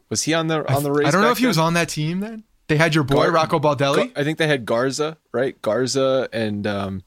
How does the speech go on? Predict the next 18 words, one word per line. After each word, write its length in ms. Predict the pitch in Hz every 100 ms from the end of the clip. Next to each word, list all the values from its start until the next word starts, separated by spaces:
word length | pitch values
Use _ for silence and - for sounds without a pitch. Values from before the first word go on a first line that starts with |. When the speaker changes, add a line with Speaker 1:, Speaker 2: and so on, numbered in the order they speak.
| _
Speaker 1:
Big 160 | 139 120
Game 200 | 139 135
James 300 | 117 135 123
Shields. 500 | - 131 139 139 -
Speaker 2:
Right. 220 | 120 135 170
Speaker 1:
That 80 | 233
rotation 520 | 339 - 175 - 147
was 120 | 120
pretty 220 | - 117
decent, 360 | 90 120 - 87
Speaker 2:
It 40 |
Speaker 1:
actually. 160 | 135 143
Speaker 2:
was. 260 | 180 165 117 120
I 60 | 160
mean, 320 | 170 151 123 - _ _ 127
James 240 | 160 208
Shields 320 | - 165 180 123
was 280 | 123 -